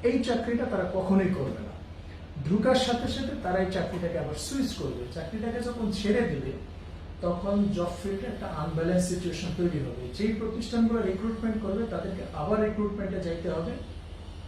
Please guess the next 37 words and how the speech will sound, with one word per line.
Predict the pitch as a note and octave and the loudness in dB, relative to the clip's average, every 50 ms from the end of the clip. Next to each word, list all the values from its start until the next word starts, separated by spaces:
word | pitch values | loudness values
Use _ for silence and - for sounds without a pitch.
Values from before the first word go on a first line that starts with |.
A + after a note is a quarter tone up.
| - - - - - - | -12 -12 -12 -12 -8 -6
এবং | D3 C#3 D#3 E3 - - - | -4 -4 -2 -4 -6 -6 -4
এই | G#3+ A#3 A3+ | -2 0 0
যে | - B3+ A#3 | 0 0 -2
বারবার | E3+ E3+ E3 E3+ - G3+ G3+ | 0 0 0 0 2 2 0
রিক্রুটমেন্টে | G3 G3 - G#3 G#3 G3+ G#3+ G#3 G3+ G3+ G#3 F#3 | 0 0 -2 -2 -2 -2 0 0 0 2 2 0
যাওয়া, | - E3 D3+ D3+ D3+ D3+ D#3 | 0 2 2 2 2 2 2
আনব্যালেন্স | D#3 D#3+ D#3 - D#3 D3+ D3 D#3 E3 E3 F3 F3 - | 0 -2 -2 -4 -4 -4 -2 -2 -2 -2 -4 -4 -6
একটা | - D#3+ - D#3+ D3 C#3+ - - - - - - - - | -8 -6 -4 -4 -4 -4 -4 -6 -10 -12 -12 -10 -6 -2
হঠাৎ | F3 - A3+ A3+ - | 0 0 0 0 0
করে | A#3+ A3 A3+ G#3+ G3+ | 0 0 0 2 2
পজিশন | G3 F3+ G#3 G3+ - A3+ A3 | 0 0 0 0 2 2 2
যখন | G#3 A3 G#3 - G3+ G#3 - - | 2 2 0 0 0 -2 -2 0
খালি | - E3+ F3+ G#3+ G3+ F3+ | 0 0 0 2 2 2
হয়ে | E3+ - | 0 0
যায়, | E3 - - | -2 -2 -4
এখানে | - - - F3 F3 E3 | -4 -6 -6 -4 -4 -4
আর | D#3 D3 D3 | -4 -4 -4
রিক্রুট | C#3 C#3 D#3 D3+ - - | -4 -6 -6 -6 -6 -4
করা | - F3 F3 - | -4 -2 -2 -2
যায় | D3+ D3 C#3 | -2 -4 -4
না। | C3 B2+ | -4 -2
অনেক | C3 D3 D#3 - - - - - - - - - - - | -4 -4 -4 -6 -8 -10 -12 -12 -12 -12 -12 -12 -8 -2
রুলস | E3 F3+ G#3 G#3 - - F#3+ | 0 2 2 2 2 0 -2
আছে, | E3+ - E3+ E3+ - - | -4 -4 -4 -6 -4 -2
পলিসি | D#3 E3+ F3 F#3 F#3 - - F3+ D3+ | 2 4 4 4 4 2 0 0 0
আছে, | C#3 C3+ - - A3+ A3+ G#3 | 0 -2 -2 -4 -4 -2 -2
এটা | G3 G3+ G3 | -2 0 -2
একটা | - F3+ D3+ | -2 -2 -2
বিষয় | E3 E3+ - - G3 F3 | -2 -2 -2 0 2 4
আছে, | D3 C3+ C3 - C3+ B2+ C3 C#3 | 4 4 2 0 -2 -4 -4 -4
এখানে | C#3 - - F#3 G3 G3 | -4 -4 -4 -4 -4 -4
একটা | F#3+ - - F#3+ F3+ - | -4 -4 -4 -4 -4 -2
চরম | F#3+ F#3 F#3 E3+ E3 | -2 -2 0 0 -2
অস্থিরতা | D#3 - - - F3 F3+ F#3 F3 | -4 -4 -4 -4 -2 -2 0 -2
তৈরি | D#3+ - D#3+ D#3 C#3+ C3+ | -2 -2 -4 -2 -2 0
হবে, | C#3 C#3 C#3+ G#3 | 0 0 -2 -2
এবং | - E3 D3+ D3+ | -2 -2 -4 -4